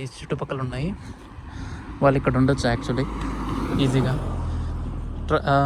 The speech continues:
ట్రాన్స్‌పోర్ట్ కూడా బాగానే ఉంటుంది. ఈ ఏరియాకి జీరో పాయింట్ సెవెన్ మైల్లో, అంటే nearly ఒక కిలోమీటర్ దగ్గరలో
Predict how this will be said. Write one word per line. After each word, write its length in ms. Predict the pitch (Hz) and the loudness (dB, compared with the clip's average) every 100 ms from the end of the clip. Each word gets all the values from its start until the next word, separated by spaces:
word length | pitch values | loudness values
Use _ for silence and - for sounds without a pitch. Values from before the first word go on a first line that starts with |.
| 139 143 | 4 4
ట్రాన్స్‌పోర్ట్ 380 | 160 165 - 180 185 | 6 4 4 4 6
కూడా 120 | 170 | 8
బాగానే 180 | 156 156 147 | 8 8 2
ఉంటుంది. 300 | 151 147 196 247 - 208 | 2 0 0 -2 -2 0
ఈ 40 | 170 165 | 4 6
ఏరియాకి 440 | 170 185 185 190 240 156 | 6 6 4 2 0 2
జీరో 160 | 160 160 | 4 4
పాయింట్ 180 | 151 139 135 | 4 2 2
సెవెన్ 200 | 147 143 | 2 4
మైల్లో, 360 | 135 139 143 123 - - 143 | 4 4 4 2 0 -2 0
అంటే 160 | 135 139 | 2 2
nearly 260 | 143 143 147 | 2 2 0
ఒక 60 | 135 151 | 0 4
కిలోమీటర్ 380 | 151 151 139 135 143 | 4 4 -2 0 0
దగ్గరలో 380 | 143 147 151 | 0 0 0